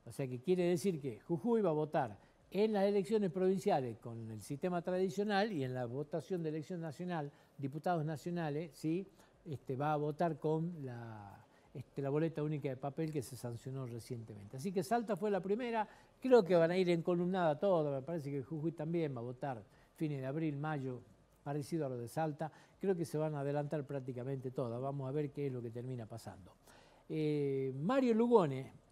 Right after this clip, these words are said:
as-, eh, asumió como ministro de Salud en lugar de Mario Russo. Desde que asumió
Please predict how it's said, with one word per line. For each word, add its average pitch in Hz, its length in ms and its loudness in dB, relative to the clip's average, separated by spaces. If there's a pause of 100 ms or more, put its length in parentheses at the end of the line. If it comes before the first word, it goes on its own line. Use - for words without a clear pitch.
(180)
as-, 180 240 -8
eh, 160 400 -4
asumió 226 460 -4
como 139 640 -2 (920)
ministro 190 380 2
de 151 80 0
Salud 175 300 0
en 147 80 0
lugar 160 300 2
de 127 80 -4
Mario 139 300 -2
Russo. 127 340 -6
Desde 160 280 -8
que 214 120 -8
asumió 247 500 -8